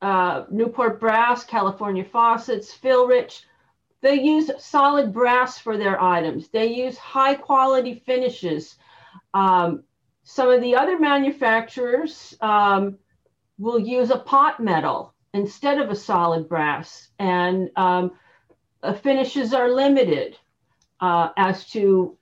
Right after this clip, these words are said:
what they look like. So that's a reason. Um, and, and the lesser quality ones, you're looking at maybe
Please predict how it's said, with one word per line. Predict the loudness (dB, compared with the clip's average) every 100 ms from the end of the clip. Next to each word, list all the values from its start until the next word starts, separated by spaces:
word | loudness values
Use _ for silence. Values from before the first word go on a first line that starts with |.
| _ _
what | -6 -4
they | -2 0
look | 0 -2
like. | -6 -6 -10 _ _ _ _ _
So | -4 0 2 4 2 -2 _ -20 _ _
that's | -4 -4 -6
a | -2
reason. | -2 -2 -6 -12 -6
Um, | 0 2 2 -2 -8 -6
and, | -6 -6 -4
and | -2 0
the | 2
lesser | 2 0 -4 -4
quality | 0 2 0 -4 -2
ones, | -2 -2 -2 -6 -10 _ _ _ _ _ _ _ _
you're | 2 4
looking | 4 -2 0 -2
at | 0 0 2 0 -2 -10 -20 _ _ _ _ -10
maybe | -8 -8 -8 -10 -12